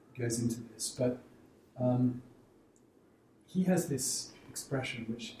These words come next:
captures for me a potent and attractive engagement that Christians can have with culture, seeing God in the best of culture. And he says,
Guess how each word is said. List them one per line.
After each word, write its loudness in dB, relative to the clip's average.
captures -6
for -6
me 2
a -12
potent -2
and -2
attractive -8
engagement -2
that -10
Christians -6
can -10
have -8
with -4
culture, -14
seeing 2
God -12
in 0
the -18
best -10
of -18
culture. -18
And -20
he 2
says, 4